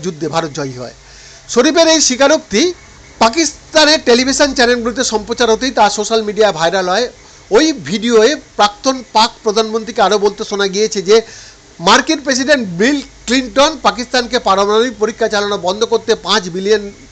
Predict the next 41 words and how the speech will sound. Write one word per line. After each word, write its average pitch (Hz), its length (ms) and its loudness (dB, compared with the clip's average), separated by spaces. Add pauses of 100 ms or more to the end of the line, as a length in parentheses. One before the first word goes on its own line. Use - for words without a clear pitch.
(200)
ডলারের 196 340 2
প্রস্তাব 190 360 -6
দিয়েছিলেন, 214 400 2 (460)
কিন্তু 247 280 -2
তিনি 240 200 -6
তা 220 160 2
গ্রহণ 196 320 0
করতে 185 260 -2
রাজি 175 280 2
হয়ননি। 143 460 -6 (500)
নওয়াজ 254 260 4
বলেন, 277 240 4 (560)
"আমার 240 320 2
জায়গায় 233 360 4
ইমরান 233 380 2
খানের 240 220 0
মতো 233 240 4
একজন 196 420 2
থাকলে 196 260 2
তিনি 196 220 -2
ক্লিন 220 280 -4
চিটের 202 300 -2 (120)
প্রস্তাব 208 360 0
হয়তো 170 180 0
মেনে 170 200 -2
নিতেন।" 139 280 -10 (720)
বাহাত্তর 285 480 4
বছর 277 260 4
বয়সী 240 320 0
নওয়াজ 240 260 2
শরীফ 247 280 -2
আরও 226 160 4
বলেন 226 280 2
যে 233 100 -2
কীভাবে 226 360 0
তাকে 233 300 0
দু 196 140 -2
হাজার 214 220 0
সতেরো 190 360 -4
সালে 214 240 0
পাকিস্তানের 202 460 -6